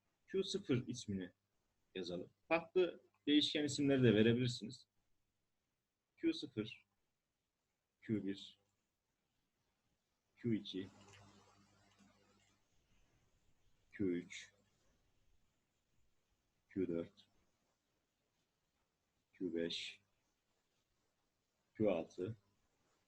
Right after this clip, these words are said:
Q yedi, Q sekiz ve son olarak Q dokuz. Bu çift tıklayıp içine girdiğimde arkadaşlar bir label kısmı görüyorsunuz.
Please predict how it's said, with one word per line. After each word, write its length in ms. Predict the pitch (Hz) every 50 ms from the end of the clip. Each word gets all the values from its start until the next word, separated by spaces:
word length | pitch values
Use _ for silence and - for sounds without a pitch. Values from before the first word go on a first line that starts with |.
| _ _ _ _ _ _ _ _ _ _ _ _ _ _ _ -
Q 180 | - 110 110
yedi, 420 | 107 98 90 82 92 113 127 127 123 - - _ _ _ _ _ _ _ _ _ _ _ _ _ _ _ _ _ _ _ _ _ _ _ _ _
Q 180 | - 117 110 104
sekiz 720 | - - 95 - - 113 120 131 127 - - - - - _ _ _ _ _ _ _ _ _ _ _ _ _ - -
ve 60 | 117
son 180 | - - 117
olarak 340 | 104 85 87 - 127 131 127 - - _ _ _ _ _
Q 180 | - - 98 85
dokuz. 360 | 78 76 - - - - - _ _ _ _ _ _ _ - - - - - - - _ _ _ _ _ _ _ _ _ _ _ _ _ _ _ _ _ _ _ _ _ _ - - - _ -
Bu 300 | - 180 208 170 101 - - -
çift 340 | - - 233 233 - -
tıklayıp 480 | - 226 - 185 170 143 123 123 123 -
içine 280 | 127 - - 180 175 165
girdiğimde 400 | 175 175 170 180 156 131 113 98
arkadaşlar 640 | 95 - - 98 95 98 - - 190 214 214 - _ _ _ _ -
bir 120 | 208 214 190
label 460 | 185 196 220 233 180 135 120 113 -
kısmı 440 | - 131 123 - 147 131 101 - - - - _ _
görüyorsunuz. 680 | - 104 98 92 92 92 95 - - 147 180 - - -